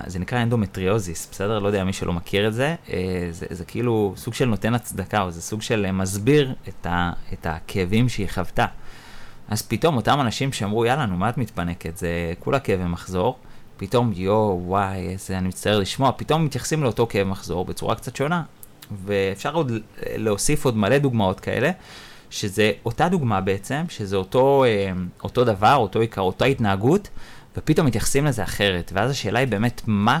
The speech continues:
קרה ברגע הזה שבו הוא, אה, שבו אנחנו מתייחסים לזה אחרת? אה, אני אתייחס לזה רגע מדוגמה פשוטה יותר, ואז אנחנו ככה נרחיב את זה לדוגמאות הגדולות יותר.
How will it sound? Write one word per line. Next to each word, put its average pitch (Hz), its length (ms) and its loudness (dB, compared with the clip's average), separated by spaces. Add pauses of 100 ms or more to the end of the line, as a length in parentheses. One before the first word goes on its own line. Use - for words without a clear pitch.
(100)
קרה 104 320 2
ברגע 101 540 0
הזה 135 260 0 (520)
שבו 117 680 6 (140)
הוא, 101 300 -2
אה, 92 40 2 (600)
שבו 120 380 4
אנחנו 117 360 2 (200)
מתייחסים 117 520 0
לזה 98 180 0
אחרת? 85 440 -8 (1160)
אה, 123 160 4
אני 127 140 6
אתייחס 143 360 2
לזה 165 80 4
רגע 156 180 4
מדוגמה 120 400 4
פשוטה 135 360 -2
יותר, 156 320 4
ואז 117 160 2
אנחנו 107 260 0
ככה 95 460 0 (120)
נרחיב 104 380 0
את 123 80 -2
זה 110 100 2
לדוגמאות 95 460 0
הגדולות 92 440 0
יותר. 90 220 -10